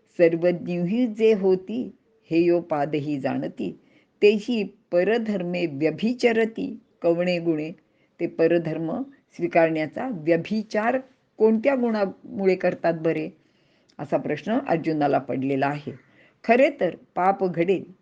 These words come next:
ही भीती मनात तर असतेच, तसे न करण्याचा प्रयत्नही केला जातो, पण कोणीतरी बळजबरीने त्यांना तसे करायला भाग पडते असं वाटतं.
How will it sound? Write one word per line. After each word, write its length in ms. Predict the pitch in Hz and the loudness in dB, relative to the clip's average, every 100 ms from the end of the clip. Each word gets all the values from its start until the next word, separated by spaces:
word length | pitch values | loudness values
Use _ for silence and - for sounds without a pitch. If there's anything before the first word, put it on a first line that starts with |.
| - | -8
ही 60 | 202 | -6
भीती 360 | 175 180 196 | -4 -2 -2
मनात 300 | 170 151 151 180 _ | 0 0 -2 -4 _
तर 120 | 214 226 - | -4 -2 -2
असतेच, 440 | 220 - 165 - _ _ _ _ _ _ | -4 -2 -2 -4 _ _ _ _ _ _
तसे 440 | 220 214 269 240 - - | 0 4 2 2 -4 -8
न 260 | 190 202 247 | 0 2 2
करण्याचा 540 | 247 202 180 185 - | 4 2 2 0 -2
प्रयत्नही 800 | 214 - 175 170 - - 196 208 | -6 -2 4 4 4 -2 2 2
केला 320 | 247 - 170 151 | 2 0 2 2
जातो, 400 | 131 127 - - _ _ _ _ _ - | -2 -6 -12 -20 _ _ _ _ _ -2
पण 180 | 311 320 - | 0 0 -6
कोणीतरी 720 | - 220 214 254 277 208 160 170 | 2 4 4 2 0 -4 -4 -8
बळजबरीने 920 | - 160 170 170 190 226 214 180 151 175 - | -6 2 4 4 0 -2 -2 -2 -2 -8 -10
त्यांना 300 | - 143 147 185 - | -8 -6 -6 -8 -6
तसे 260 | 147 - 165 | -6 -4 -8
करायला 460 | - 151 156 175 | -4 -4 0 0
भाग 260 | 170 123 135 | 0 -2 -4
पडते 560 | 170 - 220 - 175 196 - _ _ _ | -4 -6 -6 -4 -4 -6 -18 _ _ _
असं 300 | 196 190 233 | -4 0 2
वाटतं. 360 | 165 135 - | 4 2 -4